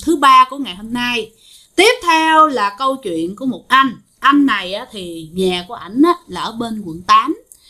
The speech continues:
Câu chuyện này đã xảy ra cách đây rất là lâu rồi.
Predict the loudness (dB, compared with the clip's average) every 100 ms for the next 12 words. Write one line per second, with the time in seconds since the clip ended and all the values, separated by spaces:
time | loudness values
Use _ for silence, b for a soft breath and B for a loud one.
0 | b b 2 2 4 2 2 0 -4 -4
1 | -4 -4 -6 -6 -8 -6 -6 -8 -10 -12
2 | -12 -12 -10 -12 -10 2 2 2 -10 -12
3 | -12 -14 -12 -12